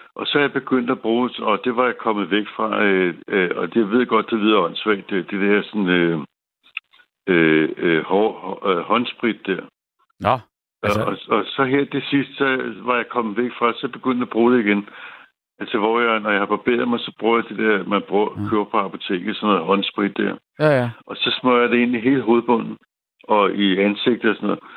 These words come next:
Speaker 1: Og, og det har faktisk, øh, hjulpet mig noget.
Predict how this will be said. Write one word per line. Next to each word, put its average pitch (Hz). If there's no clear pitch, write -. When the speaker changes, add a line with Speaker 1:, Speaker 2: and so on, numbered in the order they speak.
Speaker 1:
Og, 110
og 113
det 135
har 143
faktisk, 123
øh, 98
hjulpet 120
mig 120
noget. 117